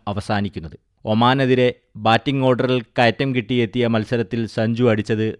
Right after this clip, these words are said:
നാൽപത്തിയഞ്ച് പന്തിൽ അമ്പത്തിയാറ് റൺസ്. കടുത്ത ചൂടിൽ ആക്രമണവും പ്രതിരോധവും സമം ചേർത്ത പ്രകടനം നടത്തിയ സഞ്ജു സാംസൺ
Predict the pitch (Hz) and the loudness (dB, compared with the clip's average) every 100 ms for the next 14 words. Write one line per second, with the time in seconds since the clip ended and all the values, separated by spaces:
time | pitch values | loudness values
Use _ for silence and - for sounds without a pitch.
0 | 110 110 113 127 - 127 117 113 107 98 | -2 -2 0 -2 0 0 0 0 -2 -2
1 | 104 - 104 101 101 113 104 104 92 82 | -6 -6 -6 -4 -4 0 0 0 -4 -8
2 | - _ _ _ _ _ _ - 127 127 | -14 _ _ _ _ _ _ 2 4 4
3 | 160 143 135 139 - _ - - 156 156 | 2 4 4 2 -2 _ -8 -4 2 4
4 | 143 143 135 127 120 135 135 135 131 120 | 4 2 0 0 0 2 2 2 0 0
5 | 117 127 131 123 135 123 117 117 123 127 | 0 0 2 0 0 -2 0 0 -2 -2
6 | 117 101 117 113 113 110 123 - 113 107 | -2 -2 -2 0 0 -2 -2 -2 -2 -2
7 | 117 | -4